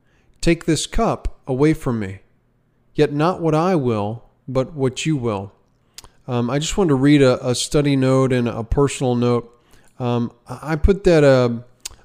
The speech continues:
a cup was often used symbolically in biblical imagery to depict blessing or wrath, depending on the context, also very likely a reference to the reason Jesus would not partake of the third or fourth cup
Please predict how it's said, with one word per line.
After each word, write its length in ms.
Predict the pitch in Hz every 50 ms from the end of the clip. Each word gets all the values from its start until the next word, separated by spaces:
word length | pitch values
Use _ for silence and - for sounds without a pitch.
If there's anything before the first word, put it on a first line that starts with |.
| _ _ _ _
a 100 | - 123
cup 340 | - - 165 165 160 160 -
was 200 | 151 143 123 143
often 480 | - 131 143 151 147 - 165 147 139
used 260 | 135 139 143 143 - -
symbolically 720 | 151 135 123 117 120 123 135 143 139 - - 147 143 135
in 140 | 127 123 120
biblical 420 | 127 131 127 135 131 - 127 123
imagery 760 | - 139 139 156 170 160 143 131 135 135 131 127 123 117 - - _ _ _ _ - -
to 100 | - 147
depict 460 | 131 135 120 - 160 156 147 147 131
blessing 560 | 120 123 123 139 151 147 - - - 165 156 135
or 240 | 127 127 127 123
wrath, 520 | 123 131 147 160 156 139 123 120 - - - -
depending 400 | 135 120 - 147 143 143 135 135
on 120 | 127 123
the 60 | 120
context, 720 | 120 - - 135 143 151 143 - 139 127 117 - - - -
also 360 | - 135 147 160 - - - 139
very 240 | 123 131 139 135
likely 400 | 131 123 127 135 135 - - 143
a 80 | 131 120
reference 540 | 117 123 127 123 - - 143 127 117 - -
to 140 | - - 131
the 80 | 131 123
reason 420 | 123 131 131 123 127 131 127 117
Jesus 400 | 127 127 127 123 127 120 - -
would 180 | 135 127 120 120
not 360 | 120 123 131 139 147 - -
partake 420 | - 131 123 - 139 127 123 -
of 80 | 131 117
the 100 | 123 120
third 320 | 120 - 139 131 127 123
or 120 | 123 117 113
fourth 360 | - - 135 127 117 - -
cup 480 | - 131 127 123 120 - - _ _